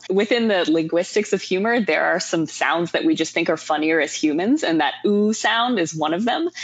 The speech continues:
So, like, somebody was really paying attention to how that would sound and even playing with,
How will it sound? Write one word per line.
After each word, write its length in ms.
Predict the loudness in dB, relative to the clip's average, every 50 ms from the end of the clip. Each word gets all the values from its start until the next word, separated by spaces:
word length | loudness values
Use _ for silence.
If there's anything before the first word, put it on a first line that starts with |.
| -12 -10
So, 140 | -4 -2 0
like, 160 | 0 0 0
somebody 320 | -2 -2 0 2 2 2 2
was 160 | 2 0 0
really 260 | 0 2 2 2 0
paying 280 | 0 0 -2 0 0 -2
attention 380 | -4 -4 -4 -6 -4 -4 -4 -4
to 60 | -2
how 180 | -2 -2 -2
that 120 | 0 0 -2
would 120 | -2 -4
sound 280 | -4 -2 -2 0 0 -2
and 100 | -2 -2
even 240 | 0 0 0 0 -2
playing 400 | -2 -2 -2 0 0 0 0 0
with, 140 | -2 -2